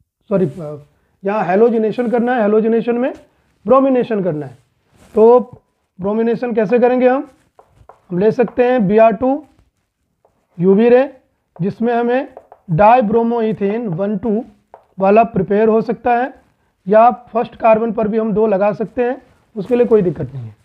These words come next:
तो यदि हम ऐसे बनाते हैं dibromoethane one two, इसमें हम क्या कर देंगे?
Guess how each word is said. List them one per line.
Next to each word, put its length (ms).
तो 60
यदि 240
हम 160
ऐसे 220
बनाते 420
हैं 120
dibromoethane 1300
one 200
two, 260
इसमें 260
हम 160
क्या 160
कर 160
देंगे? 300